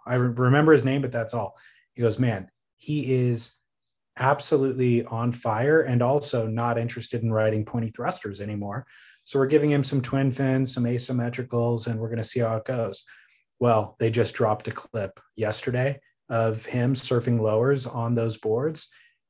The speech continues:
It's unreal. And he fits into the style conversation that you and I were having. Like, he is flaring the tail, doing crazy turns, but also just looks incredible doing it. So, um,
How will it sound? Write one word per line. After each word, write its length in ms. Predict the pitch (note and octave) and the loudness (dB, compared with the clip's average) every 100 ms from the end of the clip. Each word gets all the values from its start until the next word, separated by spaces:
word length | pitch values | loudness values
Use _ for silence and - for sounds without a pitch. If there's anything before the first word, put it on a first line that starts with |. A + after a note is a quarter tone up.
| - _ _ _ _ - | -20 _ _ _ _ -20
It's 100 | - | -4
unreal. 680 | C#3 C3 B2 B2 C#3 E3 E3+ _ | 2 6 6 6 6 4 0 _
And 320 | B2+ B2 A#2+ | 0 0 0
he 180 | - C#3 | -2 -6
fits 340 | B2 C#3 B2+ C#3 | -2 -2 0 0
into 140 | B2+ | 0
the 60 | A2+ | 0
style 400 | - A#2+ C3 A2 | -2 -2 -2 -2
conversation 680 | - G#2 G2+ - G2+ - G#2+ | -4 -10 -10 -8 -8 -8 -8
that 120 | G2+ | -6
you 120 | A2 | -6
and 80 | G#2 | -6
I 100 | G#2 | -6
were 120 | G2+ | -8
having. 420 | G#2 G#2 G2+ G2+ - - - _ _ | -8 -8 -10 -14 -20 -20 -20 _ _
Like, 240 | A#2+ A#2 | 2 2
he 240 | - C3 A#2+ | 2 0 6
is 440 | C3 C3+ B2+ - - _ - _ | 8 8 4 -4 -10 _ -20 _
flaring 540 | - D3 C#3 C3+ C#3 | -4 2 4 4 2
the 80 | C3 | 0
tail, 380 | B2+ B2 B2 B2 | -2 -2 -2 0
doing 260 | B2+ B2 A#2+ | 0 0 -2
crazy 520 | - B2+ B2+ B2 B2 | -2 0 0 -2 -6
turns, 560 | - A#2 B2+ E3 E3+ - - _ _ | -6 -4 0 0 -2 -12 -20 _ _
but 100 | B2 | 2
also 360 | A#2+ C3 B2+ A2 | 4 2 2 -2
just 260 | A2 - | -2 -4
looks 240 | A#2 G#2+ - | -4 -4 -8
incredible 800 | - A2+ A2 - A2+ A2 G#2 G2 | -4 -4 -4 -6 -6 -4 -6 -8
doing 340 | G#2 G#2+ B2+ | -8 -6 -4
it. 200 | C#3+ D#3+ - _ _ - | -4 -6 -12 _ _ -18
So, 600 | - A2+ G#2 G2 F#2+ G2 | -6 -4 -2 -4 -8 -10
um, 400 | G#2+ G#2 F#2+ | -8 -8 -8